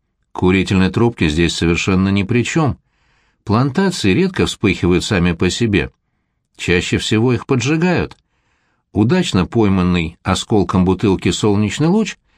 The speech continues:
и вот уже все объято пламенем". Голландец хитро улыбнулся. "Мы живем здесь, как на пороховом погребе, Коллинз, поэтому следует всегда быть начеку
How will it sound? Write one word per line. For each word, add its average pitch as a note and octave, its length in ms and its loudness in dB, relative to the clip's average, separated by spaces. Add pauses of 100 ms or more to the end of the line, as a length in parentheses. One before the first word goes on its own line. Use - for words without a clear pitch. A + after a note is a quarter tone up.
(300)
и D#2 120 0
вот F#2 200 2
уже G#2+ 320 0
все F2 300 -2
объято G2 400 0
пламенем". C3+ 580 -2 (1700)
Голландец F2+ 720 0 (120)
хитро F#2+ 300 0
улыбнулся. F2 640 0 (1040)
"Мы G#3+ 180 4
живем G#3 380 2
здесь, F#3 320 0
как F3 240 0
на E3 100 2
пороховом E3 480 0
погребе, B2+ 520 0
Коллинз, E2 500 0 (240)
поэтому F2+ 560 2 (180)
следует F#2+ 540 0
всегда F#2+ 320 0
быть F#2 180 0
начеку G#2+ 640 0